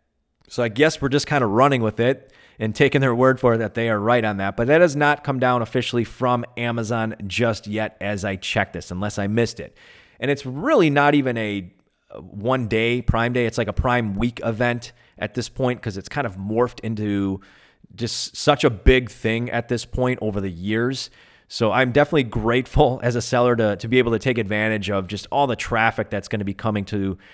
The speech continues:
the platform, uh, during that Prime Day or that Prime Week event. And again, assuming you guys have inventory <laughs> ready to rock and roll, you should be super pumped about this as well. So what I wanted to do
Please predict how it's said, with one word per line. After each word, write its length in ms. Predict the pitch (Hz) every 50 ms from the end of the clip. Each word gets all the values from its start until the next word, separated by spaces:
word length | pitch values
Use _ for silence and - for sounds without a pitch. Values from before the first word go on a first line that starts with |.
| - _ _
the 260 | - 92 98 101 98 92
platform, 800 | - - - 110 104 101 - - - 101 95 92 92 90 90 90 - _ _ _ - - _ -
uh, 220 | 85 90 90 90
during 340 | 92 95 120 131 131 123 117
that 160 | 117 117 -
Prime 280 | - 127 120 113 110 107
Day 100 | 110 104
or 80 | 101
that 160 | 98 98 95
Prime 320 | - - 110 104 101 98 98
Week 180 | 101 95 -
event. 360 | 95 87 87 98 90 85 - -
And 100 | - 98
again, 300 | 101 104 120 117 107 95 - - - _
assuming 300 | - - 185 190 180 160
you 80 | 151 151
guys 240 | 151 151 147 135
have 180 | 127 143 135 127
inventory 760 | 139 139 135 135 139 135 120 - 131 135 127 127 135 131 123
<laughs> 0 |
ready 240 | 117 123 135 131 131
to 60 | 127 139
rock 260 | 131 120 131 - -
and 80 | 123
roll, 140 | 120 120 120
you 80 | 117 113
should 160 | - 120 107
be 100 | 110 110
super 300 | 104 - 123 - - 104
pumped 260 | - 123 110 98 110
about 200 | 104 107 101 -
this 140 | - 98 90
as 140 | 95 87 87
well. 340 | 95 104 101 101 98 95 - - - - - _
So 160 | - - 131
what 100 | 123 127
I 40 | 127
wanted 340 | 135 151 175 185 185 180 151
to 80 | 151 139
do 360 | 131 135 135 131 131 123